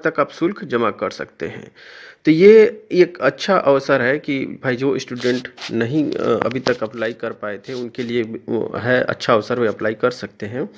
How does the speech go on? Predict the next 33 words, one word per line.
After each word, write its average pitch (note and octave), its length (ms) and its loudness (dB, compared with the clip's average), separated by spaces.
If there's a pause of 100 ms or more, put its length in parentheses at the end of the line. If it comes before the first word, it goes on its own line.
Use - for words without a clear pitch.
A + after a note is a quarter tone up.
(640)
और, D3 380 8
अ, - 100 -2
क्योंकि A#2+ 420 -4
ये C#3+ 80 2
दो C3 120 -4
तीन C#3 180 0
दिन C#3+ 140 2
उनके C3+ 220 2
लिए C#3+ 140 2
तो C#3 220 6
रामबाण C3 540 4
की C3+ 100 -10
तरह A#2+ 160 0
काम A#2 260 -4
करेगा। A#2 420 -4 (360)
और F3+ 220 8
फ्रेंड्स, G#3 400 2
इतना E3 280 0
ही F3 160 2
नहीं E3 240 2
है, A#2 160 -8
अगर D#3+ 320 0
मान D#3+ 300 2
लीजिए D#3+ 280 0
कि D#3+ 100 -2
किसी D#3+ 300 -6
कारणवश, C#3+ 680 0 (400)
अ, A#2+ 60 2 (260)
आप C3 280 0
आधार B2 580 4
नंबर, B2+ 440 2
अ, - 920 -4
नहीं A#2+ 300 0